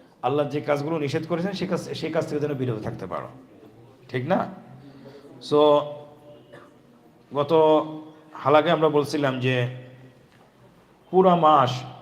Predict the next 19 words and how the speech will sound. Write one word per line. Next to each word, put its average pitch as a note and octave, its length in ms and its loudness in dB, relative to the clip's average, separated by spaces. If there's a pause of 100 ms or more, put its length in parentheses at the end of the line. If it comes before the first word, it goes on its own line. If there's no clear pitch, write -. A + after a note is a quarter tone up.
পুরা E3+ 200 2
বছর E3 260 0
যদি F3 200 0
একটা E3+ 180 2
মেশিন D#3 360 -2 (560)
চলতে F#3 280 4
থাকে, C3 280 0
মেশিনটা C3 360 -2
নষ্ট B2 300 -4
হয়ে G#2 220 -4
যায়। E2+ 140 -12 (1040)
So, C3+ 60 -6
এই C3 80 -4
জন্য D3 200 2
আল্লাহ D#3+ 180 6
সুবহানাহু E3+ 280 0
ওয়া F3 80 4
তাআলা F#3+ 220 2
একটা - 140 -10